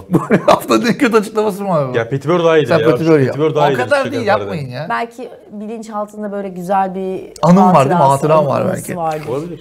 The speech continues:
Speaker 3: Belki lisede aşık olduğu kız ona
Speaker 1: Allah Allah.
Speaker 3: şekerpare
Speaker 1: Evet, şekerpare
Speaker 3: yapmıştır.
Speaker 1: yedik bir kilo. <laughs>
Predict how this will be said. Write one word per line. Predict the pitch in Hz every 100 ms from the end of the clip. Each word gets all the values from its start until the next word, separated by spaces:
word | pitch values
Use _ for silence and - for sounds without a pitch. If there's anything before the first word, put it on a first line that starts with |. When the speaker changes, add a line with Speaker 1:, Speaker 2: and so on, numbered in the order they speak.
| - _
Speaker 3:
Belki | 185 185 190
lisede | 185 - 190 185
aşık | 175 175 -
olduğu | 185 175 170
kız | 175 170
ona | 170 170
Speaker 1:
Allah | 156 190 196 185 170
Allah. | 156 151 147
Speaker 3:
şekerpare | 135 135 131 170
Speaker 1:
Evet, | 143
şekerpare | 156 151 165 156 165 170
Speaker 3:
yapmıştır. |
Speaker 1:
yedik | 139 123
bir | 135
kilo. | 135 113 120 -
<laughs> | -